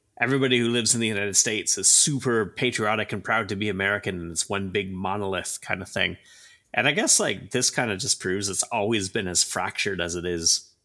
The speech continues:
<laughs> t-, today. It's just, it's just, like, you know, because of, because of the way the media and social media are, it's just,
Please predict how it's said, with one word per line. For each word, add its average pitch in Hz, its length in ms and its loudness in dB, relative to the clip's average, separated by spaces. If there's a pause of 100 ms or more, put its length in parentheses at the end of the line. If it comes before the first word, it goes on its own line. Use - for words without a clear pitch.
<laughs> - 280 -20
t-, - 100 2 (240)
today. 117 300 2
It's - 340 4
just, - 300 2
it's 120 180 0
just, 104 300 2
like, 90 280 -4 (680)
you 110 140 -2
know, 90 120 2
because 92 380 -2
of, 87 320 -4
because - 300 -4
of 90 140 -8
the 90 80 -6
way 87 480 0
the 110 80 -6
media 92 520 0
and 82 120 -6
social 104 360 0
media 87 440 -4
are, 90 300 -2
it's - 220 -2
just, - 300 -2